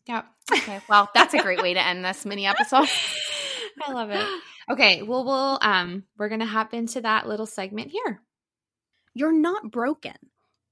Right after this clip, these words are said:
Speaker 3: There's
Speaker 1: Mm-hmm.
Speaker 3: actually nothing wrong with you that you're feeling this way. The
Speaker 1: Mm-hmm.
Speaker 3: hypervigilance, the intensity with which we are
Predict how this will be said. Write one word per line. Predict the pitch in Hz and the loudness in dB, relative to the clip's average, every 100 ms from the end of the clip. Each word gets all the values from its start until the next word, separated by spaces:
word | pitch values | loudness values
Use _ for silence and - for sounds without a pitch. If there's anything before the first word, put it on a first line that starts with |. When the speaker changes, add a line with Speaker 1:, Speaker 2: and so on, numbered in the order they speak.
| _ _ | _ _
Speaker 3:
There's | 285 320 | 2 2
Speaker 1:
Mm-hmm. | - - | 0 -4
Speaker 3:
actually | 202 - 370 339 | -4 -4 0 2
nothing | 233 208 233 285 - 302 226 180 175 | 2 2 0 -2 -4 -6 -6 -8 -12
wrong | 202 226 320 330 | -6 -2 2 2
with | 240 - 190 | 0 -4 -10
you | 180 | -8
that | 185 | -8
you're | 208 180 | -10 -14
feeling | - 240 269 254 196 | -14 -6 -2 -2 -4
this | 220 - - | -8 -12 -14
way. | - _ _ _ _ _ _ - | -18 _ _ _ _ _ _ -8
The | 233 | -8
Speaker 1:
Mm-hmm. | - 254 | 0 0
Speaker 3:
hypervigilance, | 320 359 330 240 220 208 185 170 - - _ _ - | 0 -2 -4 -2 -4 -4 -8 -8 -8 -14 _ _ -8
the | 214 - | -8 -4
intensity | 240 226 - - 311 - 262 214 185 | -4 -4 -10 0 0 0 -4 -4 -4
with | 185 214 | -8 -8
which | 208 220 214 | -8 -8 -8
we | 220 | -6
are | - 190 185 | -6 -8 -10